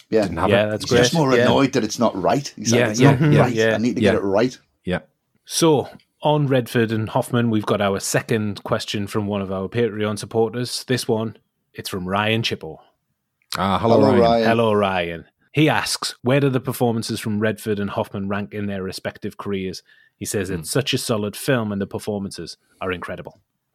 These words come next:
Speaker 1: Mm-hmm.
Speaker 2: Mm-hmm.
Speaker 3: I mean, it's obvious. They both had incredible careers. Redford took a slightly different course when he took up directing,
Speaker 2: Yeah.
Speaker 3: um, and producing.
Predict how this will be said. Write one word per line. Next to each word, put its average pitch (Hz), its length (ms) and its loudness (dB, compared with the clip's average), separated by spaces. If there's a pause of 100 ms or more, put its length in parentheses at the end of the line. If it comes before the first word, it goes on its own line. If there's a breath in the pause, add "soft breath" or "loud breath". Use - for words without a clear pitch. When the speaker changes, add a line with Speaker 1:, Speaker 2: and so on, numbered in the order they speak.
(160)
Speaker 1:
Mm-hmm. 95 140 0
Speaker 2:
Mm-hmm. 98 260 0 (340)
Speaker 3:
I 139 80 -2
mean, 123 200 2
it's 120 160 -10
obvious. 104 360 -2
They 123 80 -2
both 127 260 0
had 104 140 0
incredible 95 440 -4
careers. 95 460 -4 (280 loud breath)
Redford 117 360 0
took - 160 -4
a 95 60 -10
slightly 113 360 -8
different 104 300 -8
course 107 260 -6
when 98 100 -8
he 90 60 -8
took - 220 -10
up - 80 -20
directing, 107 800 -4 (400 soft breath)
Speaker 2:
Yeah. 87 280 -8
Speaker 3:
um, 87 220 -14
and 92 120 -14
producing. 113 680 -2